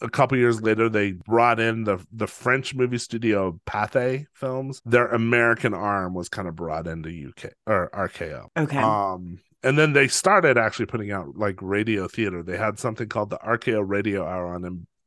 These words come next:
Speaker 1: N B C, and that they used to, like, promote their movies. So that's how, like, even though they were a brand new studio, you had these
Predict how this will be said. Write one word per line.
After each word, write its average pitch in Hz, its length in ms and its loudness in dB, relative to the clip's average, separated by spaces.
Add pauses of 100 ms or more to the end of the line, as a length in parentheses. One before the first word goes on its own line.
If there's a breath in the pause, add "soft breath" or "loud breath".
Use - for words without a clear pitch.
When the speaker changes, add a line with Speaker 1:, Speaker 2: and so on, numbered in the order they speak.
Speaker 1:
N 110 160 -2
B 95 160 -10
C, 98 580 -2
and 117 160 0
that 123 360 4
they 123 140 2
used 110 280 2
to, 113 80 2
like, 95 220 0
promote 107 340 -4
their 92 140 -2
movies. 87 280 -6
So 127 120 2
that's 147 200 6
how, 139 200 6
like, 113 280 4
even 143 240 0
though 127 120 6
they 117 160 4
were 117 340 4
a - 60 -10
brand 139 340 4
new 170 120 6
studio, 107 440 2
you 104 160 2
had 113 180 2
these 104 300 -4